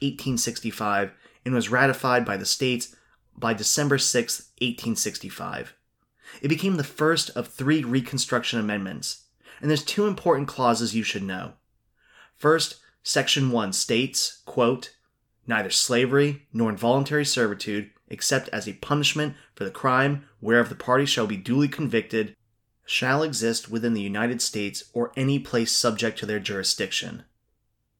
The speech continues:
Section two states, quote, "Congress shall have the power to enforce this article by appropriate legislation."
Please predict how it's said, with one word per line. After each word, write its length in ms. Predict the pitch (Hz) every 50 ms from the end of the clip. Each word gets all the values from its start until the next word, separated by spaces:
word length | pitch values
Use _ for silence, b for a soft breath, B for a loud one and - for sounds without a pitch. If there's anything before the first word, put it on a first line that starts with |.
| _ _
Section 440 | - - - 147 127 - - 123 117
two 380 | - - - 180 151 123 113 101
states, 440 | - - - - 113 107 104 -
quote, 420 | - - - 131 127 117 - - - - _ _ _ _ _ _ _ _
"Congress 380 | - - - 131 147 156 160 160
shall 140 | - 151 139
have 180 | 131 135 135
the 80 | 135 147
power 340 | - - 117 113 107 110 110
to 180 | - - -
enforce 440 | 107 101 - - 139 135 131 131 -
this 140 | 143 135 -
article 440 | - - 117 110 107 - - 98 110
by 180 | 98 113 110
appropriate 640 | 110 117 - - - - 107 101 - 104 107 85 -
legislation." 880 | 101 98 92 92 92 - - - 104 107 104 - - 92 87 85 -